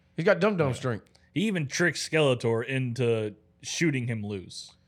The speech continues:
Speaker 1: Yeah.
Speaker 2: After Skeletor becomes a god or whatever the fuck. Which, pretty shitty god. He really isn't doing much here.
Speaker 1: Yeah, he ain't got a lot of
Speaker 2: His
Speaker 1: goddamn
Speaker 2: goddamn
Speaker 1: powers.
Speaker 2: laser beams aren't doing shit.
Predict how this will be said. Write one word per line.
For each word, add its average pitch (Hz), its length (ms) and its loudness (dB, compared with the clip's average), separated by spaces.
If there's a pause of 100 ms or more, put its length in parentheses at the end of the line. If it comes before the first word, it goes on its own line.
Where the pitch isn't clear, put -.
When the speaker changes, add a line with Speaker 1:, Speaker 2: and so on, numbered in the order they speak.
(600)
Speaker 1:
Yeah. 165 400 8
Speaker 2:
After 143 380 6
Skeletor 127 540 0
becomes 113 720 -2 (120)
a 104 100 -6
god 101 380 -4
or 98 80 -8
whatever 98 240 -6
the 92 80 -8
fuck. 101 240 -12 (300)
Which, 135 240 2 (180)
pretty 165 180 -2
shitty 113 400 -2
god. 107 360 -4
He 101 120 -12 (320)
really 123 400 4
isn't 107 260 -4
doing 107 280 -4
much 104 240 -8
here. 98 380 -10
Speaker 1:
Yeah, 196 220 6
he 190 100 4
ain't 214 100 -2
got 190 160 4
a 175 40 4
lot 139 160 8
of 127 60 2
Speaker 2:
His 185 100 8
Speaker 1:
goddamn 294 200 8
Speaker 2:
goddamn 240 160 10
Speaker 1:
powers. 170 80 6
Speaker 2:
laser 220 300 4
beams 160 320 0
aren't 196 160 4
doing 190 200 4
shit. 277 460 6